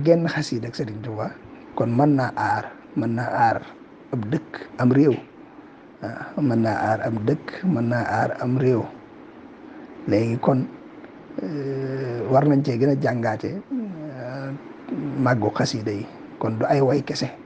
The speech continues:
waaye dafa am leer yu ci nekk yu màgg yoo xam ne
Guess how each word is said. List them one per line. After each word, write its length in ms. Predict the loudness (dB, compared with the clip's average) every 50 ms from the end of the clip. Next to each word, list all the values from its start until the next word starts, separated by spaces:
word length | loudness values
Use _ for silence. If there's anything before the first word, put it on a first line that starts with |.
| -20 -20 -20 -20 -20 -20 -20 -20 -20 -20 -20 -4 0
waaye 220 | 2 4 4 4 2
dafa 180 | 2 2 2
am 160 | 2 2 2 2
leer 380 | 2 4 4 6 6 4 4
yu 100 | 0 -2
ci 120 | -4 -6 -6
nekk 260 | -6 -8 -10 -12 -14 -18 -20 -20 -20 -20 -20 -20 -20 -16 -8 -4
yu 120 | -2 0
màgg 300 | 2 4 4 4 4 2 2
yoo 200 | 4 4 2 2
xam 180 | 2 -2 -4 -4
ne 120 | -6 -8